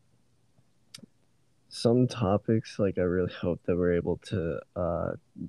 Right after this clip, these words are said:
get into the podcast, uh, is a lot of historical bits. Um, historical bits, but also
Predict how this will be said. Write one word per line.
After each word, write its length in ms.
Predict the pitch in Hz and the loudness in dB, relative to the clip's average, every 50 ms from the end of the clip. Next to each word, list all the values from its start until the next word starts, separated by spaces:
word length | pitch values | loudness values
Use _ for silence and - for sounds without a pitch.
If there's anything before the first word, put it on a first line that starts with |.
| - | -2
get 180 | - 98 90 85 | 0 2 2 4
into 240 | 87 82 82 - - | 2 0 0 -2 -6
the 80 | - | -6
podcast, 640 | - - 104 80 80 78 - 80 71 76 76 - - _ - 65 | -4 -4 -2 -2 -2 -2 -2 -2 -2 -2 -4 -6 -10 _ -4 -2
uh, 360 | - 71 69 - 65 69 - - _ - | 0 0 0 0 0 -2 -2 -4 _ -10
is 380 | - - - - - - - - _ - | -10 -10 -8 -10 -12 -14 -16 -16 _ -10
a 100 | - - | -6 -4
lot 220 | - 78 78 80 | 0 0 2 2
of 80 | 69 - - - - | 0 0 -4 -8 -8
historical 760 | - 92 - - - - - 78 78 80 78 87 - - 98 | -6 -6 -6 -6 -8 -8 -4 -2 0 0 0 0 -2 -4 -2
bits. 500 | - 104 107 117 120 - - - - - _ _ _ _ _ _ _ _ _ _ _ _ _ - | 0 2 4 4 2 2 -2 -14 -20 -20 _ _ _ _ _ _ _ _ _ _ _ _ _ -2
Um, 580 | 110 98 80 78 73 69 65 65 69 - 165 - _ _ _ _ _ _ | 0 2 2 2 0 0 -2 -4 -6 -8 -8 -10 _ _ _ _ _ _
historical 500 | - 123 - - 147 151 151 151 156 147 | -8 -4 2 4 6 6 6 6 6 6
bits, 400 | 131 101 131 131 127 123 - - - | 6 6 6 6 6 6 2 0 0
but 140 | - 117 - | 0 0 2
also 600 | - 117 123 147 165 - - 156 147 143 131 - | 2 0 0 0 0 0 0 2 2 2 2 0